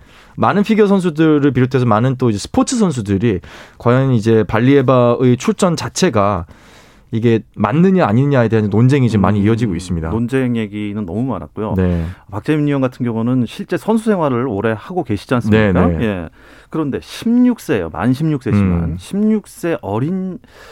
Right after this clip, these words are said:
Speaker 2: 선수에게 어쨌든 약물을 투여한 거 아니겠습니까?
Speaker 1: 그렇죠. 뭐 본인이
Speaker 2: 어떻게
Speaker 1: 알았건
Speaker 2: 보십니까?
Speaker 1: 몰랐건 어쨌거나 본인의 몸속에 들어갔을 거고요. 뭐 그것에 대해서는 본인이 몰랐을 수도 있어요.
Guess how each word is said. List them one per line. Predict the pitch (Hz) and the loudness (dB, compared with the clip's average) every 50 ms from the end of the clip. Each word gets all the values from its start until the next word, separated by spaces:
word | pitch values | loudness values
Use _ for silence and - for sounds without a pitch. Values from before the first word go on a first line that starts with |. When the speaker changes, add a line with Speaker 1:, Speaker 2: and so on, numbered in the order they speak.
| - - - | -20 -20 -20
Speaker 2:
선수에게 | - - - 208 202 196 196 - - 175 165 147 131 123 - 151 165 180 190 - | -20 -12 -8 -6 -4 -4 -4 -4 -4 -2 0 0 0 -2 -2 -4 -4 -4 -4 -4
어쨌든 | - 120 - 170 156 - 156 139 | -6 -4 -4 -6 -6 -4 -2 -2
약물을 | 110 107 123 139 139 127 | 0 0 0 0 -2 -4
투여한 | - - 190 175 170 180 | -4 -4 -4 -2 -2 -2
거 | 170 | -2
아니겠습니까? | 131 98 92 92 85 - 82 80 82 - - 151 202 240 - - - - - - | -4 -4 -6 -8 -10 -12 -12 -14 -12 -10 -10 -10 -10 -12 -16 -20 -20 -20 -10 -2
Speaker 1:
그렇죠. | - 156 180 180 - 170 | 0 0 2 2 2 2
뭐 | 156 151 131 | 2 2 2
본인이 | - - 170 190 214 226 220 214 214 | 2 2 4 4 4 4 6 4 4
Speaker 2:
어떻게 | 202 - - | 4 4 2
Speaker 1:
알았건 | - - - | 0 0 0
Speaker 2:
보십니까? | 330 - 226 233 233 208 131 123 | 0 0 2 2 4 4 4 4
Speaker 1:
몰랐건 | 131 139 156 156 - - 208 135 | 4 4 2 2 0 0 0 0
어쨌거나 | 110 - - 202 - - 202 196 190 190 180 175 165 | 0 0 0 -2 0 0 0 2 2 2 2 0 -2
본인의 | - - 143 160 185 190 175 | -2 -2 -2 0 0 0 2
몸속에 | 131 123 135 135 - 185 175 175 | 2 0 0 0 -2 -2 -2 -2
들어갔을 | - 127 156 156 120 165 - - - 202 208 202 | 0 0 0 0 -2 -6 -8 -2 0 2 2 2
거고요. | 196 - 180 151 113 104 123 147 127 92 | 0 0 -2 -2 0 0 0 0 0 -2
뭐 | 104 123 131 | -4 -4 -4
그것에 | 127 - 147 190 196 214 | 0 0 0 2 4 2
대해서는 | 208 180 190 185 180 175 131 | 2 2 2 0 0 0 2
본인이 | - 156 196 233 247 240 233 233 220 | 2 2 4 4 4 4 4 4 4
몰랐을 | 175 131 139 175 233 247 - 277 - | 4 4 4 4 4 2 0 -2 -4
수도 | - - 262 | -2 0 0
있어요. | 220 131 - - 117 110 147 151 | 0 0 0 0 0 0 0 -2